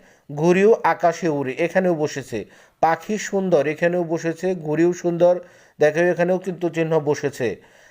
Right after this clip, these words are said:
"আমি যদি পাখির মতো উড়তে পারতাম", এখানেও কিন্তু একটা, আহ, আশ্চর্যবোধক চিহ্ন বসেছে। তো শিক্ষার্থী বন্ধুরা, আমরা নিশ্চয়ই ক্লাসটি বুঝতে পেরেছি। তো আজ আর নয়, আবার কথা হবে,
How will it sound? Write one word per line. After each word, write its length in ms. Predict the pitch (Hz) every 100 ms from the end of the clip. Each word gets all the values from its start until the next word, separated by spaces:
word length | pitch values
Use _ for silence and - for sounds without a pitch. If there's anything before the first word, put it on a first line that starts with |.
| _ -
"আমি 320 | 147 160 190
যদি 320 | 185 208 196
পাখির 460 | 190 170 156 - 185
মতো 440 | 190 190 220 226 - _ 175
উড়তে 320 | 185 - 196
পারতাম", 640 | 190 147 - 127 101 82 _ _ _ -
এখানেও 340 | 147 139 165 180
কিন্তু 400 | 202 190 185 143 _ _ -
একটা, 340 | 143 160 151 135 - -
আহ, 440 | 139 143 143 139
আশ্চর্যবোধক 640 | 143 - 160 170 160 165 -
চিহ্ন 380 | 160 151 175 214 _ -
বসেছে। 600 | 143 139 135 - 113 87 _ _ _ _ _ _ _ _ _ - 131
তো 120 | 156
শিক্ষার্থী 380 | 170 196 208 208
বন্ধুরা, 460 | 214 196 160 170 - _ _ _
আমরা 360 | 127 156 165 160
নিশ্চয়ই 340 | 170 165 180
ক্লাসটি 360 | 175 170 165 175
বুঝতে 280 | 160 160 160
পেরেছি। 500 | 175 175 - 208 - _ _ _
তো 300 | - 156 156 -
আজ 240 | 147 147
আর 120 | 165
নয়, 220 | 170 196 - _ _ _
আবার 300 | 131 135 147
কথা 240 | 143 170 170
হবে, 360 | 180 185 214